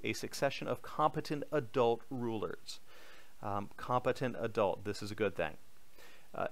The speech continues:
so this ends, though, with Marcus Aurelius. He did have a son named Commodus, uh, to whom he leaves the empire, and it literally goes all downhill from there. The assassination of Commodus in one ninety-two kicks off the Year of the Five Emperors, uh, which was a mess,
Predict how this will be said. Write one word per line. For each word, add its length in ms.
so 160
this 400
ends, 300
though, 120
with 140
Marcus 360
Aurelius. 380
He 160
did 280
have 180
a 40
son 300
named 180
Commodus, 640
uh, 280
to 160
whom 220
he 60
leaves 220
the 80
empire, 300
and 400
it 140
literally 440
goes 280
all 240
downhill 440
from 180
there. 300
The 80
assassination 720
of 260
Commodus 460
in 180
one 160
ninety-two 520
kicks 300
off 200
the 80
Year 240
of 100
the 80
Five 500
Emperors, 680
uh, 120
which 160
was 100
a 40
mess, 440